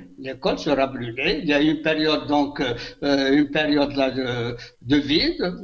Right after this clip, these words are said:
Les militaires ne se sont pas encore installés au village. Et dès que l'école est, est, est brûlée, donc,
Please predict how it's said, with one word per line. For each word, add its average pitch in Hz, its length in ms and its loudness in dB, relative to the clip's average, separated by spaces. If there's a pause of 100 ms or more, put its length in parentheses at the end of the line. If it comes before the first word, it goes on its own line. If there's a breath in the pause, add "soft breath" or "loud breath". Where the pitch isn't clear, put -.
(300)
Les 160 420 4
militaires 156 600 0
ne 151 80 -2
se 143 160 -6
sont 156 200 0
pas 254 160 2
encore 170 320 0
installés 143 400 0
au 135 120 2
village. 120 560 -6 (440 soft breath)
Et 156 100 2
dès 170 220 0
que 170 80 0
l'école 165 400 2
est, 147 200 2
est, 135 300 2
est 143 60 2
brûlée, 135 640 -2
donc, 143 420 -2